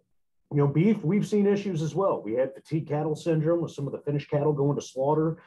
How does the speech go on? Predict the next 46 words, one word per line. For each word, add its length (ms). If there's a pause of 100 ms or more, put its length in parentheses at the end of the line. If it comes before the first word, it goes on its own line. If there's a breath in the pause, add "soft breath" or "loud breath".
(200 loud breath)
Uh, 160
you 140
know, 100
made 220
a 40
lot 200
of 100
different 260
headlines. 640
We 140
understood 400
a 40
little 220
bit 160
more 280
about 360
that, 300
where 120
we 140
had 140
animals 480
that, 240 (120)
uh, 220 (120)
would, 180 (180)
you 80
know, 60
would 180
lay 160
down. 400
They 80
were 120
fatigued. 600
They 300 (260 soft breath)
appeared 420
lame. 480 (280 loud breath)
Uh, 260
but 140
we 100
see 160
lameness 440
in 40
a 80
lot 160
of 80
other 220
aspects, 580